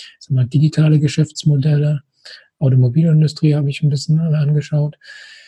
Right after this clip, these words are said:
Ähm, ich bin da schon in gewissen Branchen, die ich natürlich mit jeder Analyse erweitert sich das. Aber man muss natürlich auch so Grundsatz, bevor man anfängt, auch irgendwie überlegen, kann ich, kann ich, habe ich irgendwie eine Chance, das, das Geschäft und die Branche auch zu verstehen.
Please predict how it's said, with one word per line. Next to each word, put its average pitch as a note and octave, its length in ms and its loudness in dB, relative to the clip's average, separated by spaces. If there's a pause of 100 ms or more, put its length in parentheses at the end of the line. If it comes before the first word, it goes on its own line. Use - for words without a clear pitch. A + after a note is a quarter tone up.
(420)
Ähm, C#3 460 0
ich F#3 120 -8
bin D3+ 120 2
da C#3 80 2
schon E3 340 2
in D3+ 240 2
gewissen C#3 300 2
Branchen, D3+ 400 0
die D3 80 2
ich C#3 80 2
natürlich C#3+ 380 0
mit C3 120 0
jeder D3 260 2
Analyse C#3 360 0
erweitert C3+ 420 -2
sich E3+ 180 -6
das. - 380 -4 (760)
Aber C#3+ 220 0
man C3+ 160 4
muss D3 180 2
natürlich D3+ 340 0
auch C#3 100 -8
so D3+ 120 -4
Grundsatz, D3+ 540 0
bevor D3 260 -2
man C#3+ 140 0
anfängt, D3+ 400 -2
auch C#3+ 100 -6
irgendwie C#3 480 -4 (280)
überlegen, C3+ 500 0
kann C#3 180 0
ich, - 360 -6 (100)
kann C#3 140 0
ich, C3 200 -2 (260)
habe C#3+ 120 2
ich C#3 80 0
irgendwie C#3 220 2
eine B2+ 60 2
Chance, C#3+ 440 0
das, - 320 -4
das - 140 -4
Geschäft - 420 -4
und C#3 80 0
die C3+ 80 2
Branche C#3 400 0
auch C3 140 -6
zu - 160 -10
verstehen. A#2 580 -4